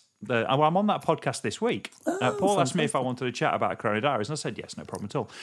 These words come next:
Speaker 1: But anyway, it turns out since I recorded that, Paul's got the old covid.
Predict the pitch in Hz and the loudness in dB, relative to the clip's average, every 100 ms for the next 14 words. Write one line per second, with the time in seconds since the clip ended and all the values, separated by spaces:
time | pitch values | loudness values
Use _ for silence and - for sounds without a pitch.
0 | - 220 254 247 147 - 240 196 180 131 | 0 2 4 2 2 2 2 4 4 2
1 | - 185 185 160 143 208 185 98 - - | 0 0 2 0 2 2 2 0 -2 2
2 | 247 233 175 - 143 139 - 262 285 101 | 0 2 0 2 2 0 0 0 0 -2